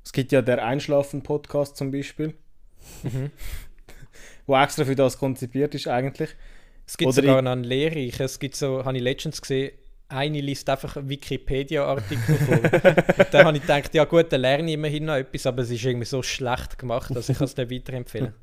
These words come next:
Speaker 1: <laughs> Ja, oder, ja, oder sonst tue ich einfach irgendein Video oder eine Netflix-Serie, die mich null juckt, einstellen. Und
Speaker 2: Also
Speaker 1: wenn
Speaker 2: du
Speaker 1: so
Speaker 2: schlafst dann ein beim Schauen?
Speaker 1: Ja, du kannst ja bei Netflix auch einen Timer stellen, zwanzig Minuten.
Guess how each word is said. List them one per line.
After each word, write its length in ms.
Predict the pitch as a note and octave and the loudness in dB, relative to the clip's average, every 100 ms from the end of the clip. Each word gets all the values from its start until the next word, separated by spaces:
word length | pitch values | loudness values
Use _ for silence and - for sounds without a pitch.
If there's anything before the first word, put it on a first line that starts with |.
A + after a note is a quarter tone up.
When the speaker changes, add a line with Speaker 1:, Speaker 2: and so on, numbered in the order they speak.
| - | -12
Speaker 1:
<laughs> 140 | C3 - - - - - - - - - - - - - | -12 -14 -16 -16 -16 -20 -20 -20 -20 -20 -20 -20 -20 -18
Ja, 340 | - G#2+ A#2 C3+ | -6 2 6 8
oder, 300 | C#3 D#3 D3 | 8 4 2
ja, 220 | C3 E3+ | 6 8
oder 160 | F#3 E3 | 8 4
sonst 220 | F3+ F3 | 0 0
tue 120 | F3+ | 2
ich 80 | F3 | 2
einfach 160 | E3+ - | 0 -2
irgendein 340 | D#3+ D#3 D3 | -2 -2 -2
Video 400 | E3 E3 F3 E3 | -2 0 0 0
oder 160 | E3 D#3+ | 0 -2
eine 100 | D3+ | -2
Netflix-Serie, 680 | D#3 - - D3+ - D#3 D#3 | -2 -6 -8 -6 -2 0 2
die 100 | D#3 | 2
mich 120 | D3+ | 2
null 240 | D#3 D3+ | 2 2
juckt, 480 | C#3+ D3 - - - - - | 2 -2 -8 -18 -20 -20 -10
einstellen. 560 | C3+ C3 - A#2 B2 A#2 - - - - - - - | -10 -8 -6 -6 -6 -10 -16 -20 -20 -20 -20 -20 -10
Und 100 | C3+ | 2
Speaker 2:
Also 120 | C3 C#3 | 4 4
Speaker 1:
wenn 60 | |
Speaker 2:
du 80 | C#3 | 4
Speaker 1:
so 140 | D3 D3 | 6 6
Speaker 2:
schlafst 320 | C#3+ C#3 - | 6 2 -2
dann 100 | C#3+ | -2
ein 220 | D3 E3 | -4 -6
beim 240 | - E3+ F#3+ | -4 -4 -2
Schauen? 400 | D#3+ F#3+ G#3+ G#2 - - - _ - - - - | -2 -2 -4 -10 -12 -20 -20 _ -20 -20 -20 -4
Speaker 1:
Ja, 180 | - C#3 | 4 6
du 80 | E3 | 8
kannst 160 | E3+ | 6
ja 60 | D3+ | 6
bei 100 | D3+ | 6
Netflix 380 | D#3 D3+ A#2 - | 4 4 0 2
auch 140 | C#3+ | 4
einen 120 | D#3 | 4
Timer 300 | - C#3+ D3 | 4 4 4
stellen, 260 | D3+ C#3 A#2+ | 2 0 -2
zwanzig 340 | - C3 C3 | -2 -4 -4
Minuten. 540 | - B2 C#3 - A2 | -4 -2 -2 -2 -4